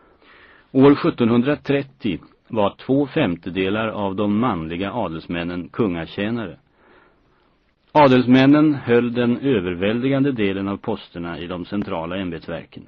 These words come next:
De besatte alla landshövdingestolarna och de flesta lagmän var adelsmän. I armén svarade de ännu sjuttonhundrafemtiosju för tre fjärdedelar av hela officerskåren.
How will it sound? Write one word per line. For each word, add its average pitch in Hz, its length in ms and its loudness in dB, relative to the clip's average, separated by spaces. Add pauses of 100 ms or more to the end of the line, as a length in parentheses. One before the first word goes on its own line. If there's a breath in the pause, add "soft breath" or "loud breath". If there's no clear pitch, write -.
(600 loud breath)
De 110 140 -4
besatte 113 480 -2
alla 101 380 -2
landshövdingestolarna 104 1400 -4 (220 loud breath)
och 101 100 -10
de 98 140 -4
flesta 101 280 -6
lagmän 101 560 -4
var 87 280 -6
adelsmän. 80 480 -12 (520)
I 123 120 2
armén 147 460 6
svarade 143 340 2
de 139 280 0 (120)
ännu 123 460 -2
sjuttonhundrafemtiosju 107 960 -6
för 113 200 -10
tre 107 320 -4
fjärdedelar 101 680 -4
av 113 100 -8
hela 98 220 -6
officerskåren. 101 800 -10